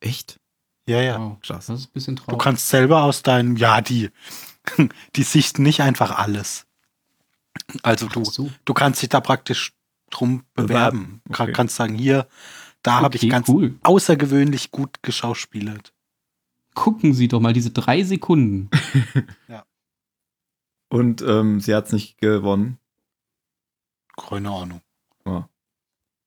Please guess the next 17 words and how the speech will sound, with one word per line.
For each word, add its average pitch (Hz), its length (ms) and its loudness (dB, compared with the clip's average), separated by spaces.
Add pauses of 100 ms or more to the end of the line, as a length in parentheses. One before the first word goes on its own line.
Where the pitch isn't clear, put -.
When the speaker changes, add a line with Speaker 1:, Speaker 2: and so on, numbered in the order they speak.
(800)
Speaker 1:
Wenn 120 160 -2
sie 107 60 -6
es 101 60 -8
jetzt 120 180 -4
gewonnen 104 300 0
hätte, 185 420 -2 (260)
dann 175 480 2 (540)
Speaker 3:
Dann 147 260 0
wüssten 131 340 0
wir's. 98 220 -10 (720)
Speaker 1:
Nee, 113 200 2
dann, 110 300 2
äh, 147 320 0
wär's 139 200 0
ja 143 100 0
durchaus 131 760 0 (920)
seltsam. 120 380 -2